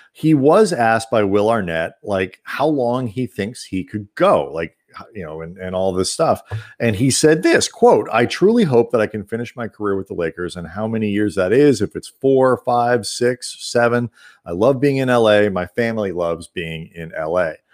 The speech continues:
Um, he has talked a few times, Andy, about finishing his career with the Lakers. Um, I don't exactly know where he would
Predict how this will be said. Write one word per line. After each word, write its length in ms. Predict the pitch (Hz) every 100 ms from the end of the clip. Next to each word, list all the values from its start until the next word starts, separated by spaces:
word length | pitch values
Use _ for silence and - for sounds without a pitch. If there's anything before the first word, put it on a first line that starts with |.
| _ _ _ -
Um, 200 | 127 127
he 140 | 240
has 200 | 190 -
talked 460 | - 180 170 - -
a 100 | 120
few 320 | - 131 131
times, 540 | - 117 110 101 87
Andy, 500 | 98 95 90 90 87 -
about 580 | 85 - 95 95 95 -
finishing 580 | - 110 104 107 95
his 220 | 82 92 -
career 460 | - 85 87 87
with 240 | 85 87 -
the 60 |
Lakers. 640 | 78 80 80 82 78 76 - _ _ _ _ 92
Um, 560 | 92 90 87 87 82 _ _ _ _ _
I 60 | 123
don't 420 | 117 131 156 160 _ -
exactly 640 | 110 - 107 104 117 95
know 220 | 82 85
where 400 | 87 76 90 98
he 220 | 98 101 85
would 340 | 78 82